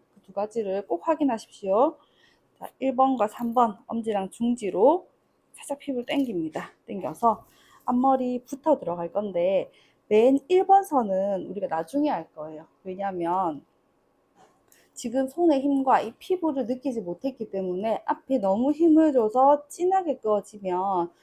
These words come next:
이건 되돌릴 수가 없습니다. 그래서 이 번 선부터 할 거고요.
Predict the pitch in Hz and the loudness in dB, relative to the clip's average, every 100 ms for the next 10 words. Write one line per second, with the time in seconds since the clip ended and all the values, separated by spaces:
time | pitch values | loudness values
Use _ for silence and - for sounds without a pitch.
0 | _ - 233 214 202 247 247 214 - 165 | _ -4 -4 -4 -6 -4 -4 -6 -12 -18
1 | 147 _ 180 170 165 - _ 175 175 220 | -18 _ -10 -8 -10 -12 _ -14 -10 -2
2 | 262 311 _ _ _ - 202 240 254 254 | -2 -2 _ _ _ -8 0 2 2 0
3 | 247 190 - 214 233 226 214 165 165 180 | -2 -4 -8 -6 -4 -4 -4 -4 -2 -2